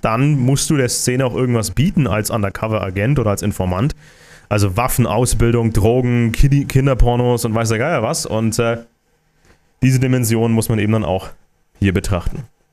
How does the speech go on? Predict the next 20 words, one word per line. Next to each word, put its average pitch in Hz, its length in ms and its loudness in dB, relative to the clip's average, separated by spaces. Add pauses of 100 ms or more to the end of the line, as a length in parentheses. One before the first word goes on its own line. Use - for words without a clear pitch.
(1040)
Also 117 180 2
selbst 120 280 2
wenn 147 120 4
man 170 180 2
jetzt 120 220 0
irgendwie 110 460 2
belastendes 113 640 0
Material 107 360 0
findet 143 380 0
über 107 140 0
den 104 60 0
einen 110 180 0
oder 107 60 0
anderen 107 200 0
Polizisten, 101 520 -2
heißt 95 200 -2
es 95 80 -4
noch 92 100 0
lange 110 240 0
nicht, 95 320 -4